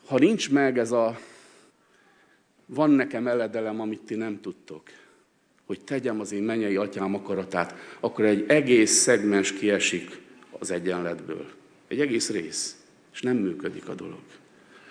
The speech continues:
És ezért én ezt az üzenetet hoztam a szívemben ma reggel, hogy, hogy fókuszáljunk erre, hogy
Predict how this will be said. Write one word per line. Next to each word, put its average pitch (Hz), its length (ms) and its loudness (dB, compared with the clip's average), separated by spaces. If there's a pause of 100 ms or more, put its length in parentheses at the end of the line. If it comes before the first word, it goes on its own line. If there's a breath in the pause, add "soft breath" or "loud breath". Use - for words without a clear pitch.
(1700 loud breath)
És 160 140 2
ezért 131 480 8 (460 loud breath)
én 131 400 2
ezt 147 260 -2
az 117 100 2
üzenetet 104 800 0 (1120 soft breath)
hoztam 107 400 2
a 104 60 2
szívemben 95 920 0
ma 110 140 -2
reggel, 98 460 0
hogy, 92 340 -2 (600 loud breath)
hogy - 180 -6
fókuszáljunk 101 880 2
erre, 92 460 -2 (1600 loud breath)
hogy 101 360 2